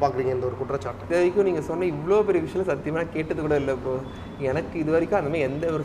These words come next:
Speaker 2: ஃபீலும் வந்தது கிடையாது. நான் கேட்டது நீங்க சொன்ன
Speaker 1: ஏன் ஒரு
Speaker 2: இல்ல, இந்த அமரன்
Speaker 1: ஏன் அப்பா,
Speaker 2: சொன்ன
Speaker 1: இல்ல,
Speaker 2: முகுந்தன்
Speaker 1: நியூஸ் எதுவுமே நீங்க பாக்குறது
Speaker 2: இல்ல,
Speaker 1: இல்ல?
Speaker 2: சீரியஸா இந்த முகுந்தன், ஆ, சார் சொன்னீங்க இல்லையா, அவர் பிராமினி இப்ப நீங்க சொல்றது எனக்கே தெரியுது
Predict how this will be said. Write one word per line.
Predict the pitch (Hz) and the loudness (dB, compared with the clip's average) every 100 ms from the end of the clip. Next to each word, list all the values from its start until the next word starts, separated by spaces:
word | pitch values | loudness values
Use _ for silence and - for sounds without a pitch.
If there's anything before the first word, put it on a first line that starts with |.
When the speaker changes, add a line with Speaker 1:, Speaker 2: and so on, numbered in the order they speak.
| - | -4
Speaker 2:
ஃபீலும் | 175 | -2
வந்தது | 165 147 170 | -2 -2 -2
கிடையாது. | 156 143 143 202 | 0 2 2 2
நான் | 165 147 | 0 -2
கேட்டது | 165 156 | -2 -2
நீங்க | 147 143 | -2 4
சொன்ன | 170 | 8
Speaker 1:
ஏன் | 208 175 147 131 | 10 10 8 8
ஒரு | 135 | 10
Speaker 2:
இல்ல, | 208 180 | 10 10
இந்த | 160 | 8
அமரன் | 147 165 208 214 196 165 | 6 6 6 4 4 4
Speaker 1:
ஏன் | |
அப்பா, | 151 151 147 | 4 6 6
Speaker 2:
சொன்ன | 135 170 190 | 6 4 4
Speaker 1:
இல்ல, | - 156 | 4 8
Speaker 2:
முகுந்தன் | - 202 | 10 12
Speaker 1:
நியூஸ் | 226 240 | 12 12
எதுவுமே | 202 170 180 196 | 12 12 12 12
நீங்க | 175 139 151 | 10 6 6
பாக்குறது | 175 | 8
Speaker 2:
இல்ல, | 208 185 | 8 8
Speaker 1:
இல்ல? | 160 | 6
Speaker 2:
சீரியஸா | 180 180 | 4 4
இந்த | 175 151 | 2 0
முகுந்தன், | 151 185 185 170 143 | 0 2 4 4 2
ஆ, | 135 127 123 120 123 | 0 0 0 -2 0
சார் | 135 127 - | 2 2 0
சொன்னீங்க | 123 120 | -4 -2
இல்லையா, | 117 135 185 143 | 0 4 4 4
அவர் | 135 | 2
பிராமினி | 135 131 143 175 196 | 0 2 6 6 6
இப்ப | 185 147 | 4 2
நீங்க | 147 | -2
சொல்றது | 151 - 160 | -2 -2 0
எனக்கே | 135 151 147 151 | 0 0 2 2
தெரியுது | 156 147 | 2 0